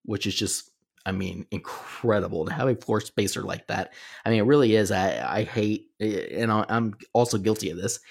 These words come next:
talking in hyperboles and, and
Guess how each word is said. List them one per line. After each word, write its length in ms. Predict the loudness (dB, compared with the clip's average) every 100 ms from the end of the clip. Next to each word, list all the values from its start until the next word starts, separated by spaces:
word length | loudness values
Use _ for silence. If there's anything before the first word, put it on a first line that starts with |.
| -20 _ _
talking 520 | -8 -6 -4 -6 -6 -8 _ _ _
in 100 | -6
hyperboles 1080 | -2 -2 -4 _ _ _ -2 0 -2 -2 0
and, 280 | 0 0 -4
and 220 | -8 -8